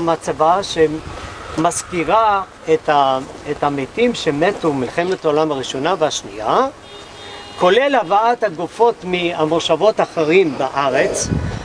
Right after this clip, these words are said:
והביאו אותם לקבורה נוספת. כי אתם יודעים מה קרה לכל המושבות של הטמפלרים.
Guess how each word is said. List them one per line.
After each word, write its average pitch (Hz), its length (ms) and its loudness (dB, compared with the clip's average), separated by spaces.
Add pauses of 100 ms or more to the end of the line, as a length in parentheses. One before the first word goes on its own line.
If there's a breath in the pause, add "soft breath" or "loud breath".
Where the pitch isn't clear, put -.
(140)
והביאו 185 360 4
אותם 208 280 4
לקבורה 170 560 2 (540)
נוספת. 170 600 2 (280)
כי 233 460 6 (560)
אתם 180 240 6
יודעים 220 340 6
מה 196 140 4
קרה 156 380 2
לכל 156 320 0
המושבות 135 500 -2
של 135 160 -2
הטמפלרים. 123 460 0